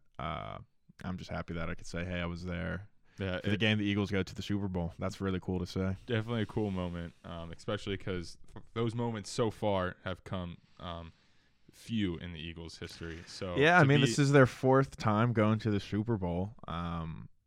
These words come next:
Speaker 1: I mean, there's so, and they played in so many championship games this twenty-first century,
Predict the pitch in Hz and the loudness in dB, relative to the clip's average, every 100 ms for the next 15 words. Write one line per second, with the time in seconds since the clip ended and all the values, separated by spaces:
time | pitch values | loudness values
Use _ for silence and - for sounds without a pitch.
0 | - - - - - - - - 92 87 | -20 -20 -18 -12 -12 -14 -4 -2 -2 -2
1 | 90 - - - 98 95 95 - 101 95 | -4 -2 -2 0 0 0 0 2 2 2
2 | 92 - 104 101 95 - 95 - - 87 | -2 -2 0 0 -2 -4 -4 -4 -6 -8
3 | - 90 92 - - - 98 95 - 87 | -4 -2 -2 -6 -12 -6 -4 -4 -4 -6
4 | 95 - - - 98 95 - 85 85 | -6 -10 -14 -6 -2 -2 -4 -4 -4